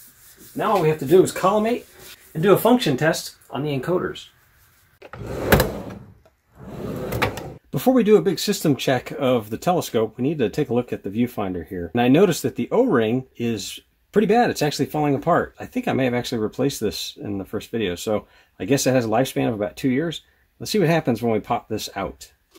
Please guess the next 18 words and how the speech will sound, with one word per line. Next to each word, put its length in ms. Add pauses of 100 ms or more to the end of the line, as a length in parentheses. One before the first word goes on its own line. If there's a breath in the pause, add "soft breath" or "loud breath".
(140)
That's 1200
really 420
in 120
there. 220 (2250)
That 160
does 140
not 180
want 120
to 60
come 100
out. 200 (840)
We 80
got 200
pieces 340
of 80
O-ring. 420 (640)
All 80
right. 320